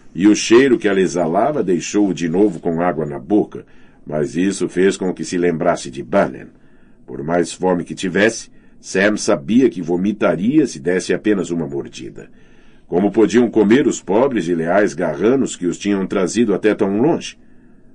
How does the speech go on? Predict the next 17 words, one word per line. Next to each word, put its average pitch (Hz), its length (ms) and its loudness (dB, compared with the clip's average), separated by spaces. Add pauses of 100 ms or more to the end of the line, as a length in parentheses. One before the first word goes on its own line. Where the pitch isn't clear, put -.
Quando 80 280 -4
as 78 100 0
esposas 80 560 -2
de 78 100 -6
Craster 90 540 -2
trouxeram 82 540 -4
cebolas, 98 760 0
pegou 87 480 -2
avidamente 85 800 -4
uma. 57 360 -14 (840)
Um 92 160 -4
dos 95 200 0
lados 107 460 4
estava 90 440 0
negro 95 500 4
de 78 100 -8
podridão, 87 720 0